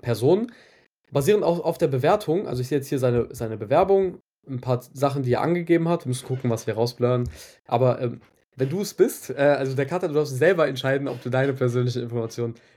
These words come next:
drin lässt oder nicht. Oder ob du sie rausblurrst. Ähm, sind ja eh deine Person,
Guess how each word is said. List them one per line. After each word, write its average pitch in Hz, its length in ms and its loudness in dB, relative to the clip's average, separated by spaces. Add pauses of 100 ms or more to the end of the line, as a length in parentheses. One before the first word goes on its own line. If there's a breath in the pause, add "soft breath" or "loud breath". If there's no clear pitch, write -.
(100)
drin 143 160 4
lässt 139 300 0
oder 120 140 -2
nicht. 170 280 -6 (460 soft breath)
Oder 135 180 4
ob 120 100 2
du 123 120 -6
sie 117 100 -2
rausblurrst. 110 680 -4 (520 soft breath)
Ähm, 123 500 0 (600)
sind 143 180 -4
ja 143 80 6
eh 123 140 0
deine 117 240 0
Person, 113 300 -8